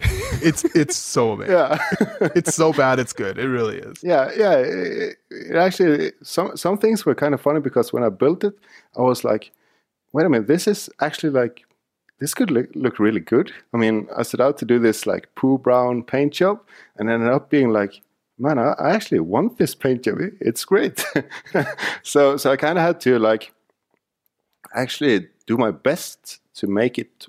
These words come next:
Speaker 3: worse because it sometimes felt like it, this is looking too good. <laughs> But, but yeah, it, it was, uh, it was so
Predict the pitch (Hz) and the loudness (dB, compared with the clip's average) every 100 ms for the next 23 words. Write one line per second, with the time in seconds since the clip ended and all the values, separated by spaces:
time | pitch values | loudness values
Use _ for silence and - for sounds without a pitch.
0 | _ 120 180 208 - _ - 104 - 196 | _ 0 0 -4 -12 _ -4 -4 0 -4
1 | 196 _ _ _ - 123 120 151 143 135 | -4 _ _ _ -6 -4 0 0 -2 -2
2 | 127 120 120 110 107 67 - - 135 - | -2 0 0 2 0 -4 -14 -2 -2 0
3 | - 135 101 92 104 110 123 107 - 120 | -4 -2 -2 0 0 2 0 -2 -4 -8
4 | - 139 - _ _ _ _ _ _ - | -4 -6 -6 _ _ _ _ _ _ -10
5 | - 196 - - - 156 - _ - - | -6 -6 -10 -8 -4 -4 -8 _ -18 -16
6 | - - - 107 107 - - 127 110 - | -18 -20 0 2 2 0 2 4 2 0
7 | - 117 110 - - 104 104 98 101 98 | -4 2 2 0 -2 0 0 0 -2 -2
8 | 95 101 95 _ - 87 - - 120 120 | -6 -12 _ _ -20 -20 -20 -4 2 2
9 | 117 127 135 - | 2 2 2 0